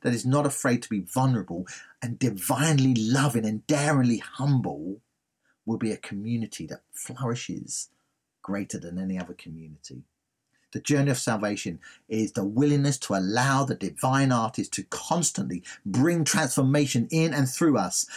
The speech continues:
and allow ourselves to rest in the hands of the master artist of human beings,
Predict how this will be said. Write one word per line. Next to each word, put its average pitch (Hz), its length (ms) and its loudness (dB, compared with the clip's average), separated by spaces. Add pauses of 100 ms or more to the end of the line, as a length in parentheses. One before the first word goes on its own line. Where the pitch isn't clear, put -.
and 131 160 4
allow 143 400 4
ourselves 113 600 2
to 127 140 2
rest 123 540 0 (180)
in 120 120 4
the 120 40 4
hands 151 640 2 (160)
of - 140 0
the 113 100 0
master 156 840 2 (120)
artist - 800 0 (840)
of 104 180 -4
human 110 340 2
beings, 85 600 -6